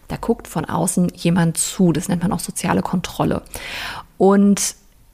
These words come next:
das ist wirklich was, also frühere Deadlines, das funktioniert für mich einfach nicht. Was aber tatsächlich funktioniert, ist manchmal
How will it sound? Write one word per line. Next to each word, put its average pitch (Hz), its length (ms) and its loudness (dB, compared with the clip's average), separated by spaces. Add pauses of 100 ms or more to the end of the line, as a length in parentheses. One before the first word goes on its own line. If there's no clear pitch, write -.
(200)
das - 160 -2
ist - 180 -2
wirklich 208 260 2
was, 196 140 2
also 185 180 2
frühere 214 420 2
Deadlines, 180 540 2
das 185 140 -2
funktioniert 170 420 2
für 160 120 -6
mich - 200 -6
einfach - 280 -4
nicht. - 300 -6 (360)
Was - 560 -2
aber 143 600 0
tatsächlich - 520 -4
funktioniert, 180 540 2
ist - 140 -6
manchmal 196 680 2